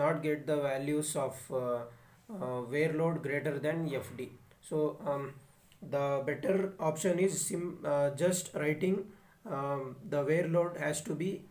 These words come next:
the, um, pinion is subjected to rapid wear and hence have to be surface hardened, and B H N have to be selected, uh,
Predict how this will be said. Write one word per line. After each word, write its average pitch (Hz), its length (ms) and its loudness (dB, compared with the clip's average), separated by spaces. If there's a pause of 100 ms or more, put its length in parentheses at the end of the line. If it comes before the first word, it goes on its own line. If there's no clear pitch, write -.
(1500)
the, 147 300 2
um, - 400 -6 (360)
pinion 185 280 8
is 185 140 4
subjected 170 480 -2
to 175 100 2
rapid 139 420 0
wear 151 220 2 (120)
and 151 140 2
hence 165 220 0
have 151 180 2
to 156 80 -2
be 156 140 -2
surface 160 460 -2
hardened, 151 400 -2 (300)
and 156 360 0
B 180 140 4
H 185 200 2
N 190 140 6
have 151 240 4
to 170 80 -2
be 185 320 -2 (180)
selected, 170 640 0 (320)
uh, 139 340 -2